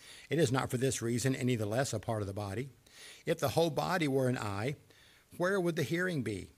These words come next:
If the whole were hearing, where would the sense of smell be? But now God has placed the members, each one of them,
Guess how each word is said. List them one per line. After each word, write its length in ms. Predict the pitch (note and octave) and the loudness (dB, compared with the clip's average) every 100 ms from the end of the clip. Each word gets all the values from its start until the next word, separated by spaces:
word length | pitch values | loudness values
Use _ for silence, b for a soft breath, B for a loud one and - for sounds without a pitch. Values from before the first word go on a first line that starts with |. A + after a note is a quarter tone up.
| _ b b - | _ b b -4
If 160 | - | -2
the 120 | C3+ | -2
whole 260 | A#2 D#3+ F3 | 2 2 4
were 140 | D3+ | 2
hearing, 480 | A2+ D3+ F3 B2 C3+ - | 2 2 2 2 0 -4
where 160 | - D3 | -2 0
would 120 | D#3 | 2
the 60 | C#3+ | 0
sense 260 | - D#3+ | 0 -2
of 120 | F#3 | -2
smell 340 | - E3 E3+ F3+ | -2 -2 0 0
be? 300 | C3 G2 F2+ - B B B B - | -2 -4 -8 -16 B B B B -6
But 140 | D3 | -2
now 140 | C#3+ | -2
God 380 | C3+ C#3 D#3 F#3 | 0 2 2 0
has 220 | C3+ D3 | 0 -4
placed 480 | - - F3 F#3 - | -4 -2 0 0 -2
the 80 | F3 | -2
members, 460 | E3 E3+ A#2 A2 - | 0 0 2 0 -2
each 280 | C3+ F#3 - | -4 -4 -2
one 240 | F#3 G#3 | 0 2
of 120 | B2 | 0
them, 360 | F#2 F#2+ F2+ G#2+ | 0 -4 -4 -8